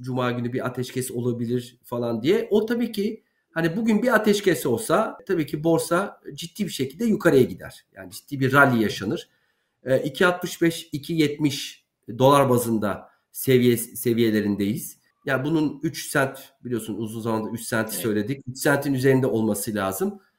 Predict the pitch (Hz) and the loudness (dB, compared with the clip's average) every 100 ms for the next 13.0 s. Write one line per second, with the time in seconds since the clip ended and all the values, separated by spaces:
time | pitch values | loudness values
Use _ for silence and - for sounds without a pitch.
0 | _ _ 160 160 147 185 170 170 165 180 | _ _ 0 0 0 -2 0 2 2 0
1 | 151 135 151 165 - 120 170 156 165 151 | 0 2 2 0 -4 -6 -4 -2 0 2
2 | 185 143 120 123 131 123 127 110 107 131 | 2 2 2 2 2 0 -2 -4 -4 -4
3 | 180 165 175 - _ _ _ 165 165 151 | -2 2 0 0 _ _ _ 2 4 2
4 | - 131 113 - - 104 82 - _ _ | 4 2 0 -4 -4 -2 -2 -8 _ _
5 | _ _ 120 117 113 147 135 147 147 143 | _ _ -2 0 -2 -2 4 4 4 -2
6 | 160 143 131 131 139 131 135 - - _ | -4 0 0 0 0 2 2 0 -14 _
7 | 117 123 135 131 131 131 127 123 127 143 | -6 -4 -2 -2 -4 -4 -2 -4 -4 -2
8 | 135 131 120 196 180 180 170 175 175 175 | -2 -2 -2 0 0 0 0 0 2 0
9 | 165 170 175 180 170 - _ 117 156 220 | -2 -2 -2 -4 -6 -8 _ -2 2 4
10 | 214 131 123 113 113 110 117 190 160 165 | 2 -4 -4 -2 -2 -2 -2 -2 0 0
11 | 175 - 240 180 135 127 123 113 107 101 | 0 0 0 2 2 0 -2 -2 -2 -4
12 | 101 139 135 139 131 135 127 117 131 - | -4 -4 -4 -6 -6 -2 -2 -2 -6 -10